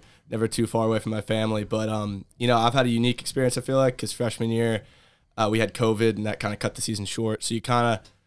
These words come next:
got a real glimpse of, you know, this could be over at a blink of an eye. You saw the seniors kinda get really upset about that, and that was, like, a real eye-opening experience. And then sophomore year, obviously, we won a mac championships. That was, that was great. That was one of the most fun times of my life, and, you know, getting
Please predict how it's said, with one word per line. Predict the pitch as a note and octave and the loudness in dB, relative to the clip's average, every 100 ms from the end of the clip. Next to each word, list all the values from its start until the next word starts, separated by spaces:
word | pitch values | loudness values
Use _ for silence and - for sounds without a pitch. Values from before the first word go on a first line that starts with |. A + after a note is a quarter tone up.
| _ - | _ 2
got | A#2+ | 2
a | A2+ | 4
real | G#2+ B2+ A2+ | 2 2 2
glimpse | A2+ A#2 A#2+ - | 2 2 2 0
of, | A2 F#2+ | -2 -2
you | G#2+ | -2
know, | G#2 - _ - | -4 -6 _ -8
this | A2+ | -6
could | B2 | -2
be | A2 | 0
over | G#2+ A2 A#2 | 2 2 2
at | A2 | 2
a | G#2+ | 0
blink | A2+ A2 | -2 -2
of | A2 | -2
an | |
eye. | A2+ A#2 | 2 2
You | A2+ A2 | 0 0
saw | A2+ | -2
the | G#2+ | -2
seniors | - A2 G#2+ A2 | -2 0 0 0
kinda | - G#2+ G#2+ | -2 -2 -2
get | G#2 | -2
really | G#2+ | -2
upset | G#2 - G#2+ | -2 -4 -4
about | G#2+ G2+ | -4 -4
that, | G#2+ G#2+ - | -4 -6 -4
and | |
that | G#2+ - | -4 -4
was, | - - | -4 -6
like, | - G2+ G#2 | -4 -4 -2
a | |
real | G#2+ G#2+ | 0 0
eye-opening | G#2+ G#2+ G#2+ A#2 A2 | 0 -2 -4 -4 -4
experience. | G2+ A2+ A2+ B2+ B2+ - _ _ _ _ - | -4 -2 0 0 -2 -8 _ _ _ _ -4
And | A#2 | 2
then | A#2 | 2
sophomore | A2 B2 A#2+ B2 | 4 4 4 4
year, | B2 A#2 | 4 6
obviously, | A2+ G#2 A#2 | 4 2 2
we | |
won | A2 A2 | 2 2
a | |
mac | A2 G#2+ | 2 0
championships. | - A2+ G#2+ G#2+ A2+ G#2 - | 0 -2 -2 -4 -2 -4 -2
That | A2 | -2
was, | G#2 G2+ - - | -2 -4 -6 -4
that | A2 | -2
was | G#2+ | -2
great. | - G#2+ G#2+ G#2+ | -2 0 0 0
That | A2 | -2
was | G2+ | -4
one | G#2+ | -4
of | G#2 | -4
the | |
most | G#2 - | -4 -4
fun | A2+ G#2 G2+ - | -4 -4 -6 -8
times | - A2 G2+ | -2 -2 0
of | |
my | G#2+ G#2+ | -2 -2
life, | G#2+ G#2+ G2 | -2 -4 -4
and, | G#2 G2 G2+ | -6 -8 -8
you | B2 | -6
know, | G#2 | -4
getting | G#2+ G#2+ A2 F#2 | -2 -4 -4 -8